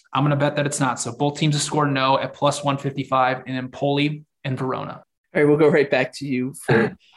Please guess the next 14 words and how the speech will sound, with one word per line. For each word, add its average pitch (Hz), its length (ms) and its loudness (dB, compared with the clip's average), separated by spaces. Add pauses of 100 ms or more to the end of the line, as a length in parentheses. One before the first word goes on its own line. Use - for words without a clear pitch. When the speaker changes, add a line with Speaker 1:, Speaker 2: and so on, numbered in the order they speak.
(260)
Speaker 2:
<laughs> - 500 -20
a 123 240 4
bogey 170 360 4
side 127 300 0
for 113 120 -2
you. 98 180 2 (420)
Speaker 1:
Yeah, 220 600 4
well, 202 560 4
I 185 60 2
wanna 226 180 4
read 190 200 2
you 160 120 -2
a 135 60 -10
quote 135 460 -2